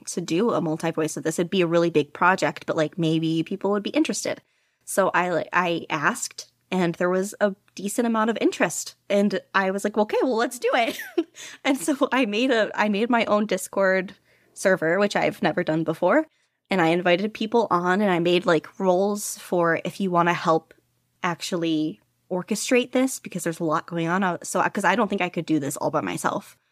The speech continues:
without any help. I really couldn't. And so I, this was all, like,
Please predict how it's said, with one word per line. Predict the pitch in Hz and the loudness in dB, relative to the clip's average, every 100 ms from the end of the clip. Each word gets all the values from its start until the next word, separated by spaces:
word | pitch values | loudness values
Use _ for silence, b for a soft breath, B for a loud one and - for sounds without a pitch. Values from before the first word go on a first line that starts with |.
| _ _ - | _ _ 0
without | 165 151 | 2 2
any | 160 | 0
help. | 151 160 - | -2 -2 0
I | 175 | 2
really | 160 147 | 2 0
couldn't. | - 156 151 - _ | -2 0 0 -2 _
And | 175 170 | -2 -2
so | - 165 | 2 2
I, | - 82 - | 2 0 -4
this | 175 180 - | -6 -4 0
was | 190 | 4
all, | 185 185 | 4 4
like, | 170 160 - | 0 -2 -10